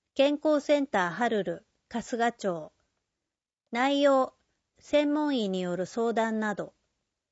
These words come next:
なお、医師の相談三十分を含め、一人一時間程度。定員、三人、要予約。ただし、認知症の診断を受けていない方。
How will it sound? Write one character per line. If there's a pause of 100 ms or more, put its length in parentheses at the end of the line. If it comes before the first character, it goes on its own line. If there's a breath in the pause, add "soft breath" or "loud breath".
(300)
な
お、 (240)
医
師
の
相
談
三
十
分
を
含
め、 (260)
一
人
一
時
間
程
度。 (1500)
定
員、 (420)
三
人、 (420)
要
予
約。 (880)
た
だ
し、 (140)
認
知
症
の
診
断
を
受
け
て
い
な
い
方。